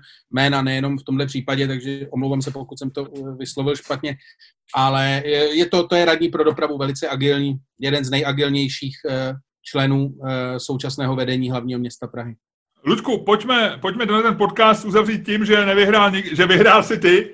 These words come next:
Speaker 2: samozřejmě. <laughs> A, eh, pojďme si říct, dneska je konec květ-, blíží se konec května,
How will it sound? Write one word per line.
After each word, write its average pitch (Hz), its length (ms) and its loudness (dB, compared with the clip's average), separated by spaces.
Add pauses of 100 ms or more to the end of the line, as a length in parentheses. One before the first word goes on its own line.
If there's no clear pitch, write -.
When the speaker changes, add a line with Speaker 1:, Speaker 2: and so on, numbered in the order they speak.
(140)
Speaker 2:
samozřejmě. 180 720 2 (100)
<laughs> 190 1600 -4
A, 160 400 4
eh, - 960 -8
pojďme 180 240 2
si 233 140 -2
říct, 226 300 -2 (460)
dneska 190 600 2
je 185 420 2 (140)
konec 208 320 0
květ-, 185 340 -4
blíží 185 260 -2
se 214 100 0
konec 196 260 -2
května, 196 580 0